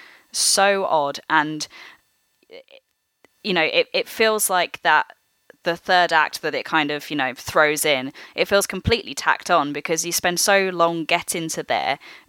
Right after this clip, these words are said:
like, frustratingly long amount of time with just the most slow, laborious build-up,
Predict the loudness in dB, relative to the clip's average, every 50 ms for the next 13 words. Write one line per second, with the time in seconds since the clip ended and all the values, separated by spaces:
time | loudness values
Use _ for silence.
0 | -20 -20 -20 _ -20 -20 _ -20 -10 -4 -2 -2 -2 -4 -8 -6 -2 0 0 2
1 | 0 0 2 2 2 2 0 -4 -6 -6 -4 -4 -2 2 2 2 2 2 0 0
2 | 0 0 -2 -4 -8 -8 -4 0 4 4 4 4 2 -2 -8 -8 -6 -4 -2 -2
3 | -2 -2 -2 0 0 0 0 2 2 2 2 2 4 4 6 6 6 4 2 0
4 | -2 -4 -6 -14 -20 -20 -20 -20 -20 _ _ -20 -20 _ -4 -2 -2 -2 -2 0
5 | 2 4 4 6 6 6 4 4 2 0 0 2 4 4 4 4 4 4 4 4
6 | 4 2 -2